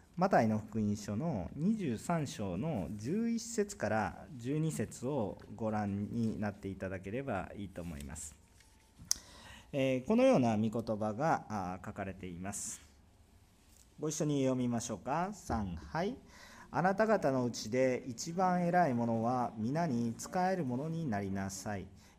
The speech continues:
誰でも自分を高くする者は低くされ、自分を低くする者は高くされます。」アーメン。だから、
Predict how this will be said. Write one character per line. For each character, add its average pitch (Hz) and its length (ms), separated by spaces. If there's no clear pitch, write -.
誰 135 260
で 120 120
も 135 300
自 123 180
分 143 420
を 151 60
高 196 300
く 180 80
す 170 180
る 143 100
者 131 300
は 156 240
低 - 240
く 127 100
さ 117 200
れ、 110 260
自 123 100
分 127 400
を 131 60
低 180 320
く - 80
す - 160
る 127 80
者 123 260
は 165 320
高 117 220
く - 140
さ - 180
れ 98 140
ま 95 120
す。」 - 240
ア 104 60
ー 95 80
メ 98 220
ン。 95 80
だ 170 100
か 151 80
ら、 147 360